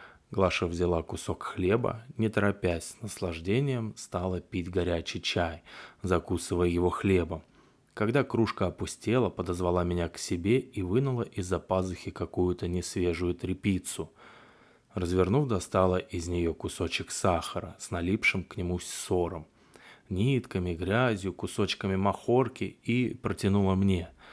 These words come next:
Я вежливо отказался от такого угощения. Не обидевшись, также аккуратно завернула его в тряпицу и убрала. Пересела к печке, что-то бубнила негромко про себя, приоткрыв печную дверцу,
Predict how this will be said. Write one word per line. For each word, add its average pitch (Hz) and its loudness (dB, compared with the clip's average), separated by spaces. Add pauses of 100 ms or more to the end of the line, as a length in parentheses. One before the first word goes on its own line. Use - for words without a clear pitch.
(360)
Я 101 0
вежливо 123 2
отказался 104 0
от 87 -4
такого 87 -2
угощения. 87 0 (560)
Не 101 2
обидевшись, 101 0 (160)
также 123 2
аккуратно 92 -2
завернула 92 0
его 90 -2
в - -18
тряпицу 90 -6
и - -4
убрала. 92 2 (720)
Пересела 160 0
к - -10
печке, - 0 (400)
что-то 95 0
бубнила 90 4
негромко 87 0
про 85 -4
себя, 101 0
приоткрыв 95 -2
печную 92 0
дверцу, 90 2